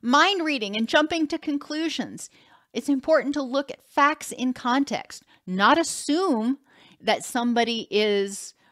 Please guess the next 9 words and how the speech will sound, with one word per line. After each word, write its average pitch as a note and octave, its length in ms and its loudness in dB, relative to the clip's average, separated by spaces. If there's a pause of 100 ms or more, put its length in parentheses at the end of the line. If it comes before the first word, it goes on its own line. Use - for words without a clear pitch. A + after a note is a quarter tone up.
(640)
trying A3+ 340 2
to A#3+ 80 0
manipulate G3 760 -2
you F#3 220 -4
or E3 160 -4
going F3+ 280 -6
to F3 100 -8
relapse F3+ 880 4
or A3+ 520 0